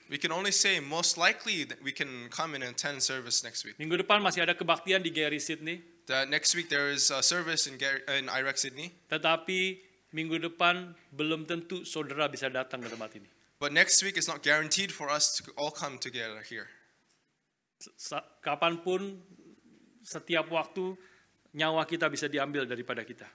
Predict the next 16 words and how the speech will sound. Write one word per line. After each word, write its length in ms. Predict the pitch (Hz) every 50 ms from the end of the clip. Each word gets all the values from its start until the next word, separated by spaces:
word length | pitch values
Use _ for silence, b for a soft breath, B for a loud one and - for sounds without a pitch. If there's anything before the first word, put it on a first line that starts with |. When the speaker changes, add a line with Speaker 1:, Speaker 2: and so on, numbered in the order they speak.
| _ _ _
Speaker 1:
At 160 | - 143 143
any 240 | - 170 185 208 214
time 320 | - - 208 180 165 147
we 40 | 139 -
could 160 | - 139 -
be 80 | 135 123
taken. 320 | - 147 135 - - 107 - - _ - - - -
Speaker 2:
Terlalu 320 | 151 147 151 156 165 156
banyak 320 | 147 156 165 180 185 170 - - -
ce-, 200 | - 214 190 - -
cerita 400 | - 151 151 151 - 147 143 156
itu 200 | 143 143 156 143
yang 120 | 135 131
kita 160 | 143 139 139
boleh 480 | 131 135 135 131 131 127 - - - _ -
saksikan. 680 | - 151 - - - 165 165 - 156 147 143 147 151